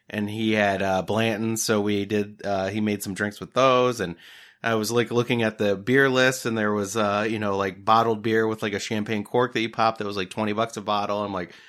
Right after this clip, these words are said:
"Bring us three of those," and, you know, people sitting next to us were like, "Hey, do you guys want any drinks or anything to eat?" And, like, a guy sat next to us and from Chicago, and we bought him dinner <laughs> and a, and a drink, and his buddy came over, and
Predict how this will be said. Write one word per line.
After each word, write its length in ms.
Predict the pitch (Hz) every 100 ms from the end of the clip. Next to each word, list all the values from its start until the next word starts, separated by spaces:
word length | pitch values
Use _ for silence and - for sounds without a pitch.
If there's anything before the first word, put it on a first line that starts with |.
| - _ -
"Bring 180 | 147 131
us 140 | 123
three 220 | 143 135
of 80 | 120
those," 580 | 156 160 151 151 143 127
and, 300 | 104 98 92 - - - -
you 100 | 117
know, 180 | 110 104
people 300 | 156 131 123
sitting 260 | 131 117
next 200 | 120 127
to 100 | -
us 140 | 127 123
were 80 | 107
like, 100 | 127
"Hey, 140 | 139
do 80 | 117
you 60 |
guys 200 | 113 101
want 160 | 104 101
any 140 | 98
drinks 420 | 92 143 143 131 117
or 60 |
anything 260 | 104 104 95
to 60 | -
eat?" 380 | 127 123 120 -
And, 320 | 95 90 -
like, 180 | 98 92
a 60 |
guy 220 | 95 101
sat 240 | 107 110 95
next 220 | 107 -
to 140 | 110
us 240 | 104 104 -
and 240 | 92 85 - _
from 160 | - 113
Chicago, 500 | - 104 110 113 110
and 80 | 107
we 40 | 95
bought 220 | 104 104
him 80 | 101
dinner 520 | 107 107 113 113 117
<laughs> 60 | 113
and 140 | 120 120
a, 340 | 117 139 135
and 80 | 151
a 60 | 139
drink, 340 | 127 127 127
and 160 | 123 113
his 140 | 127
buddy 240 | 120 120 123
came 260 | 127 117
over, 460 | 113 117 113 113 113
and 180 | 95